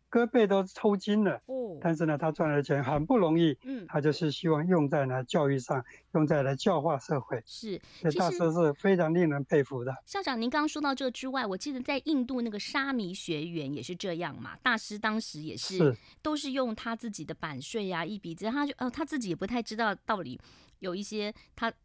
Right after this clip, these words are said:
Speaker 2: 到底有多少钱，对不对？但是，哦，去整理一下，
Speaker 1: <laughs>
Speaker 2: 想，哎，我可以做很多事。所以其实
Speaker 1: 是啊。
Speaker 2: 有愿就有力啦，想要做什么事情，
Speaker 1: 对啊。
Speaker 2: 就会有很多人一起的来配合，来成就。那，
Speaker 1: 不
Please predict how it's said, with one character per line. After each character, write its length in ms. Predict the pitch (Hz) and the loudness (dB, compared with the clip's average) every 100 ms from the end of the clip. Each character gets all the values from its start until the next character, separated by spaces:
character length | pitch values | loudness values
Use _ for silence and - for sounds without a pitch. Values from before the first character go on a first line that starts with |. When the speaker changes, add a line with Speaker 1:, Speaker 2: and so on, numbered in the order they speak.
| _ _ - | _ _ 0
Speaker 2:
到 160 | 226 | 0
底 60 | 180 | 0
有 100 | 151 | -6
多 180 | 190 208 | -4 -2
少 160 | 160 | -2
钱， 340 | 139 - 147 147 | -4 -6 -6 -4
对 120 | 180 | -4
不 60 | |
对？ 200 | 180 190 | -2 0
但 200 | 170 214 | 0 -2
是， 200 | 214 202 - | -4 -6 -4
哦， 200 | 165 220 | 2 4
去 200 | 196 226 | 6 6
整 240 | 185 226 311 | 6 8 8
理 120 | 254 | 6
一 100 | 190 | 4
下， 200 | - 240 | 0 0
Speaker 1:
<laughs> 20 | |
Speaker 2:
想， 140 | 185 160 | -2 -2
哎， 120 | 339 302 | -2 -2
我 60 | |
可 100 | - | 0
以 80 | 254 | -2
做 220 | - 233 | 0 -4
很 140 | 180 135 | -4 -4
多 180 | 185 | -4
事。 240 | 180 - 160 | -6 -8 -6
所 100 | 370 | -6
以 60 | |
其 160 | 359 311 | -4 -4
实 160 | 359 370 - _ - | -4 -6 -10 _ -12
Speaker 1:
是 200 | - 208 | 2 6
啊。 180 | 165 151 | 6 4
Speaker 2:
有 180 | 202 | 2
愿 220 | 247 330 269 | 2 2 2
就 160 | 294 | 0
有 160 | 214 170 | 0 0
力 260 | 247 233 | -2 -4
啦， 180 | 123 87 - - | -4 -8 -10 -12
想 200 | - 214 | -4 -2
要 120 | 277 | -2
做 160 | - 190 | 0 -2
什 140 | 196 | -2
么 80 | 165 | -6
事 160 | - | -4
情， 120 | 220 196 | 4 6
Speaker 1:
对 60 | |
啊。 40 | 180 | 6
Speaker 2:
就 80 | 240 | 4
会 140 | 254 | 2
有 60 | 208 | 2
很 220 | 202 175 | -2 0
多 160 | 240 | 2
人 160 | 214 165 | 0 -2
一 60 | 208 | -6
起 260 | - - | -10 -8
的 140 | 156 156 | -4 -4
来 160 | 151 | -6
配 260 | - 247 160 | -6 -6 -6
合， 200 | - 147 | -6 -8
来 140 | 135 | -8
成 260 | 131 139 127 | -8 -8 -8
就。 300 | - 170 95 - - - - - - - | -6 -6 -6 -16 -20 -20 -20 -20 -18 -4
那， 180 | 480 359 - | -2 -2 -4
Speaker 1:
不 100 | - | 2